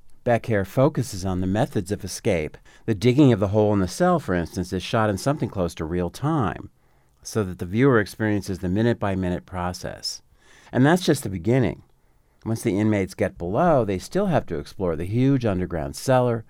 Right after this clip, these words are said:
find a way into the sewers, and then dig a tunnel around a concrete barrier.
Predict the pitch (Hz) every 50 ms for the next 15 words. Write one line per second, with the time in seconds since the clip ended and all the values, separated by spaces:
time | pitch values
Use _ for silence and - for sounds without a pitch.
0 | - - - - - - - - 127 131 160 175 165 131 120 110 107 104 90 87
1 | 80 85 - - - 139 147 147 131 98 82 78 80 - - - 110 117 113 113
2 | 117 127 139 135 117 143 139 127 135 123 - - 165 180 190 175 135 113 110 107
3 | 107 104 104 98 - - 143 139 139 135 - - 123 113 101 90 85 90 90 95
4 | 98 95 76 - - - -